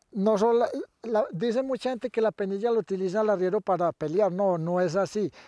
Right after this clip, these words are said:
La peinilla es un implemento de trabajo, porque una mula se le rueda a uno,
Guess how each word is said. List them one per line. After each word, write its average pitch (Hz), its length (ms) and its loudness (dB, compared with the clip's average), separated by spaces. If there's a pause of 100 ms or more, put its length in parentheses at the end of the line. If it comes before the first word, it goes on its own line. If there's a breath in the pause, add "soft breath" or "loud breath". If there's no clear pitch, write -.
La 180 180 -2
peinilla 185 560 0
es 196 80 -2
un 226 220 -2
implemento 196 800 -2
de 208 100 4
trabajo, 160 680 0 (1200 soft breath)
porque 180 320 0
una 214 180 4
mula 233 360 2
se 196 120 2
le 180 160 2
rueda 196 300 2
a 220 60 2
uno, 226 500 0